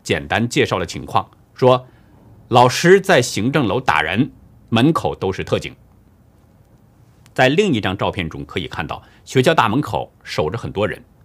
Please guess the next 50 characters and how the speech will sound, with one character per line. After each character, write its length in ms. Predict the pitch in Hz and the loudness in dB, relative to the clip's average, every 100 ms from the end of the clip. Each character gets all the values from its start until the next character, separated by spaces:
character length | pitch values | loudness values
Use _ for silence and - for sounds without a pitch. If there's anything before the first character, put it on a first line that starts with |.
| _ _ | _ _
因 140 | - 156 | 0 2
为 80 | 165 | 4
天 240 | 160 165 | 2 2
色 160 | - - | 2 -2
很 260 | - 78 - | -4 -10 -4
暗， 220 | 135 - _ _ _ - | -4 -4 _ _ _ -2
看 180 | - | 0
不 80 | 113 | 0
清 220 | 104 123 | -2 -2
楚 180 | 147 95 | -4 -6
是 160 | 73 80 | -6 -6
什 160 | - | -6
么 80 | 76 | -8
人。 200 | 82 - _ _ _ _ _ _ - - - | -10 -10 _ _ _ _ _ _ -20 -16 2
但 80 | 226 | 6
是 120 | 214 | 6
这 160 | 240 208 | 4 6
些 120 | 196 | 6
人 140 | 156 | 6
后 240 | - 233 190 | 4 4 6
面 160 | 156 | 6
的 80 | 151 | 4
有 180 | 107 82 | 2 -2
一 60 | |
辆 180 | 127 165 | 0 0
车 280 | 123 - 196 | 0 0 2
的 100 | 180 | 2
上 160 | 131 98 | 2 0
面 180 | 101 - | -2 -2
有 180 | 110 78 | -6 -4
一 100 | 101 | -4
个 300 | 123 95 - _ _ - | -4 -4 -8 _ _ -14
“特” 400 | - 254 147 67 | -4 0 0 -2
字， 220 | 85 76 _ _ _ _ _ _ _ _ _ _ _ | -12 -14 _ _ _ _ _ _ _ _ _ _ _
旁 220 | - 135 175 | -4 0 2
边 120 | 196 | 2
还 140 | - | 2
有 60 | 117 | 0
一 100 | 90 | 0
辆 160 | 98 | -4
车， 260 | 82 87 - _ | -4 -6 -8 _
车 160 | - 147 | -4 -2
顶 140 | 82 | -2
上 260 | - 82 - _ _ | -6 -6 -8 _ _
有 180 | - 80 | -10 -8
警 280 | - - 69 | -8 -10 -10
车 160 | - 98 | -8 -8
的 100 | - | -6
车 140 | 95 | -6
灯。 180 | 90 | -6